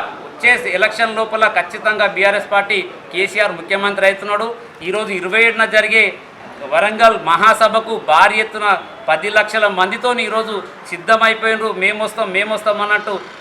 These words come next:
ఉచిత, ఖచ్చితంగా మేము పా-, పోవాలి, కేసీఆర్ సభకు హాజరు కావాలి, బీఆర్ఎస్ శ్రేణులతో మేము కలవాలని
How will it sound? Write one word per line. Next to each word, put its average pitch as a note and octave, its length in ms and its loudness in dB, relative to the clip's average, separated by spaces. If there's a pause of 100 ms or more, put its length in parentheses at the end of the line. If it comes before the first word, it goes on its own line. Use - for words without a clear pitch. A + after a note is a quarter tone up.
ఉచిత, A3 260 -4 (160)
ఖచ్చితంగా A3+ 540 2
మేము G#3 360 -2 (260)
పా-, F#3 240 6 (120)
పోవాలి, A3+ 440 4
కేసీఆర్ G3+ 480 -2
సభకు G3+ 280 0
హాజరు G#3 300 6
కావాలి, G3+ 480 4 (260)
బీఆర్ఎస్ A3 440 2 (100)
శ్రేణులతో G#3+ 400 -4
మేము G3 320 -4
కలవాలని G3+ 580 0